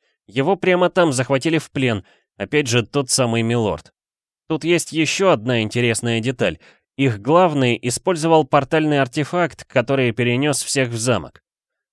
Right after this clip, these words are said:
Затем парня жестоко пытали. Милорд желал знать, где медальон. Он не хотел верить, что гробница была пуста.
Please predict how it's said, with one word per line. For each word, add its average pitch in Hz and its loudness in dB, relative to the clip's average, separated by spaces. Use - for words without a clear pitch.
Затем 165 -2
парня 190 2
жестоко 151 -2
пытали. 123 -2
Милорд 123 2
желал 139 4
знать, 139 0
где 117 -2
медальон. 123 -2
Он 147 0
не 151 2
хотел 151 0
верить, 127 0
что - -4
гробница 113 -2
была 117 0
пуста. - -6